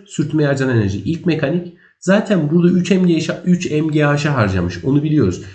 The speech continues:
O zaman ilk baştaki mekanik enerjim dört M G H. Bak giderek hızlanacağım ha. Giderek hızlanacağım. Eşittir son mekaniğim M G H artı sürtünmeye harcanan enerji omega sürtünme. E o zaman omega sürtünme zaten üç M G H'lık enerjiyi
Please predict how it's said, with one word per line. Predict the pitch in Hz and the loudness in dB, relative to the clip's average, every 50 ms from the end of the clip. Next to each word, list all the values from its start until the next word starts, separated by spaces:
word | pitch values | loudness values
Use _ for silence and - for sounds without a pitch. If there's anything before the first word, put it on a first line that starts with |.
| - _ _ _ | -20 _ _ _
O | - 165 | -2 0
zaman | 165 175 170 160 156 165 180 | 2 2 2 2 0 0 0
ilk | 180 175 - - | -2 -2 -2 -4
baştaki | 160 156 151 151 - 135 - 139 | -4 -4 -4 -4 -6 -6 -4 -2
mekanik | 139 139 139 - 143 147 143 143 | -2 -2 0 0 0 0 0 0
enerjim | 139 127 120 107 104 98 101 95 92 92 | 0 0 0 0 0 0 0 0 0 2
dört | 95 98 113 117 | 0 0 0 0
M | 143 147 147 147 | 0 0 2 2
G | 147 147 151 | 2 2 2
H. | 151 156 160 160 - - - | 2 2 0 -2 -4 -6 -6
Bak | - 110 113 - | -6 -6 -4 -4
giderek | 135 131 143 160 170 175 170 - - 139 | 0 2 4 4 4 4 2 0 0 0
hızlanacağım | 123 110 110 113 113 110 117 120 156 143 143 | 2 2 4 4 4 4 4 4 4 2 2
ha. | 139 135 107 95 98 | 2 0 -2 -2 -2
Giderek | 107 110 123 135 156 160 135 | -2 2 2 4 4 2 2
hızlanacağım. | 127 110 104 104 98 92 87 90 87 - - - - - _ _ - | 0 0 0 0 0 0 0 -2 -4 -6 -10 -16 -20 -20 _ _ -2
Eşittir | 139 151 151 175 165 - 139 113 | 0 0 0 0 -2 -2 -2 -2
son | 113 - 143 147 156 170 | -2 0 0 2 2 2
mekaniğim | 165 151 147 147 135 123 113 101 98 | 2 2 2 0 2 2 2 2 2
M | 95 95 107 113 131 147 | 2 2 2 2 2 2
G | 147 156 156 | 2 2 0
H | 156 151 156 156 165 165 - - - - _ _ _ _ | 2 2 2 0 0 -2 -6 -10 -18 -20 _ _ _ _
artı | 131 135 139 139 131 - - 143 151 165 165 | -2 0 2 2 0 0 0 0 0 0 -2
sürtünmeye | - - - - 147 147 - 151 156 151 147 | -6 -6 -4 -4 -4 -2 -2 -2 0 2 2
harcanan | 139 135 123 117 120 120 113 113 | 2 2 2 2 4 4 4 4
enerji | 113 113 113 117 117 156 | 4 2 2 0 0 0
omega | 143 139 143 143 147 | 0 0 0 0 0
sürtünme. | 143 - 135 117 117 - 107 95 90 82 92 - - - - _ _ - | 0 0 -2 -2 -2 0 0 0 0 -2 -6 -10 -16 -20 -20 _ _ -4
E | |
o | 127 131 | -2 0
zaman | 147 160 156 160 | 0 0 0 0
omega | 156 160 160 151 151 151 | 0 0 0 0 0 0
sürtünme | 151 - 156 147 - 151 151 147 143 | 0 -2 -4 -4 -2 0 2 2 2
zaten | 135 151 143 139 123 - 147 143 - | 2 0 0 0 -2 -2 -4 -4 -2
üç | 175 - 156 - | -4 -4 -2 -2
M | 160 139 131 120 | 0 0 2 2
G | 117 113 | 2 2
H'lık | 110 110 104 - - 131 127 | 0 0 -2 -4 -6 -6 -6
enerjiyi | - 135 139 117 104 98 95 98 117 135 151 147 - | -4 -2 -2 0 0 0 -2 -2 -2 -4 -4 -6 -8